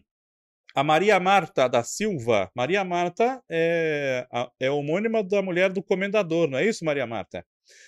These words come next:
Por que no Globoplay não estão todas as novelas dos anos oitenta? Veja bem, Maria Marta,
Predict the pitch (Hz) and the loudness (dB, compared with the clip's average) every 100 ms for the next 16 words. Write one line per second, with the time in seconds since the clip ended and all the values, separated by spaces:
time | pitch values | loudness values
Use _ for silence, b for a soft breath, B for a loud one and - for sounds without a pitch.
0 | B B 220 233 - 196 226 240 202 196 | B B -2 -2 2 6 6 6 0 -2
1 | 170 196 175 - 170 196 139 107 _ - | 2 2 0 -2 0 2 0 -4 _ -10
2 | 156 208 233 190 - - 190 190 - 214 | -6 -6 -4 -6 -4 -4 -4 -6 2 4
3 | 220 185 196 156 165 151 170 180 160 156 | 4 2 -2 -2 -2 0 0 -2 -4 -6
4 | 185 165 175 - 127 110 110 110 _ _ | -6 -2 -2 -2 -6 -4 -6 -8 _ _
5 | b b b b b - 156 196 175 135 | b b b b b -4 -2 0 0 0
6 | 117 117 107 98 - - | 0 0 0 -4 -6 -14